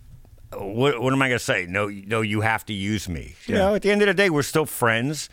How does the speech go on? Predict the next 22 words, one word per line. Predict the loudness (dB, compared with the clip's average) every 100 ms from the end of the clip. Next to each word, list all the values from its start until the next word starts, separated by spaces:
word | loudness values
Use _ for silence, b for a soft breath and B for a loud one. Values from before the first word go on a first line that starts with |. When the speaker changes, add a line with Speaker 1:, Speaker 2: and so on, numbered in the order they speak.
| b b b b b
Speaker 1:
You | 0
know, | 2 2
I | 2
could | -2 -2
text | 0 0 0
him | 0 2 2
and | 0 0
we're | -2
still | 0 -2
buddies. | 2 2 2 -2 -2
It's | -2 -2
like, | 0
I, | 0 0
you | -2
know, | 0 0
it's | 0
fine. | 0 0 2 2
I, | 0 -2 B B B B
and | -2 2
the | 2
other | 2
thing | 0 0 0